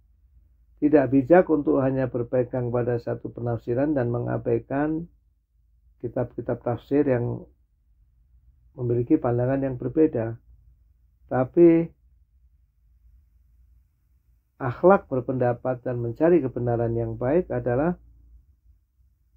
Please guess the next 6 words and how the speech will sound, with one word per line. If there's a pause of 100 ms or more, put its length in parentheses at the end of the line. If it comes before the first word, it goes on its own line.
(260)
coba
dibaca
semua (1900)
berbagai
pendapat-pendapat
itu.